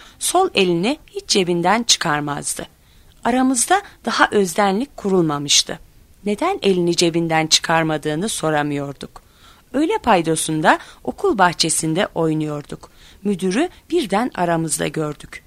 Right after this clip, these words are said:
Eli cebinde gezinen o çocuğu çağırdı. Çocuk elini cebinden çıkarmadan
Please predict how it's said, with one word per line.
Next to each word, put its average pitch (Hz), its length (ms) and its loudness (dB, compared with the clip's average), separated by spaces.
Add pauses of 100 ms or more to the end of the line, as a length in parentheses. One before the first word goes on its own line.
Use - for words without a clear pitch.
(280)
Eli 208 260 -2
cebinde 175 440 0
gezinen 160 540 0
o 170 100 -4
çocuğu 165 500 -2 (240)
çağırdı. 156 560 -4 (420)
Çocuk - 440 -2 (200)
elini 226 320 4
cebinden 170 520 0
çıkarmadan 165 760 0